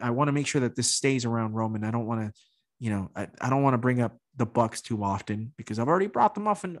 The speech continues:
brought them up enough this evening. And I think that's enough for Nick and Matt, so they can sit this one out. <laughs> But you, you, you talked about how Roman has really stepped up his game. Roman has really come into his own on this character. What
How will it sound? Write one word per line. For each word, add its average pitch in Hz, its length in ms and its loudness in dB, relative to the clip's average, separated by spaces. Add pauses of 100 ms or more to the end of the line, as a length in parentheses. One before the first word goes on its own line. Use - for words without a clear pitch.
(100)
brought 202 280 0
them 196 120 -2
up - 140 -2
enough 160 260 0
this - 220 -6
evening. 113 320 -6
And 107 140 -6
I 110 80 -4
think 135 220 -4
that's 131 220 -4
enough 127 240 -2
for - 120 -8
Nick 107 260 -6
and 98 100 -8
Matt, 95 240 -8
so - 140 -8
they 147 80 -4
can 123 120 -10
sit - 240 -4
this - 160 -10
one 101 120 -8
out. - 920 -2 (160)
<laughs> - 200 -14
But 151 260 4 (840)
you, 160 180 -12
you, 180 220 -2
you 180 180 -2
talked 180 300 2
about 151 420 4 (520)
how 123 400 4
Roman 139 360 2
has 117 280 -2
really 117 180 -4
stepped - 380 -4
up 104 140 -6
his 101 120 -8
game. 95 340 -8 (420)
Roman 147 420 4
has 135 260 4
really 131 200 4
come 131 280 -2
into 123 220 -2
his 110 240 -6
own 110 160 -2
on 101 120 -6
this 95 120 -2
character. 101 560 -6 (400)
What 131 560 2